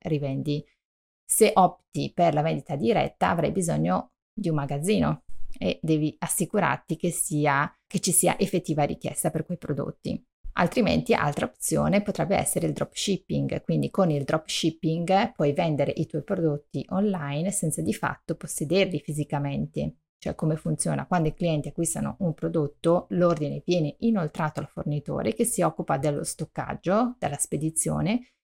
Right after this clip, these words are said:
e della consegna per conto del venditore. Diciamo che il vantaggio principale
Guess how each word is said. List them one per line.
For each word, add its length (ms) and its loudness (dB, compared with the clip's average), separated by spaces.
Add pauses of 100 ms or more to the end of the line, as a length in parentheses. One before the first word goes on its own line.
(160)
e 140 6
della 220 2
consegna 840 -2 (160)
per 180 -4
conto 260 -2
del 120 0
venditore. 760 -4
Diciamo 380 0
che 120 0
il 200 4
vantaggio 400 0
principale 920 0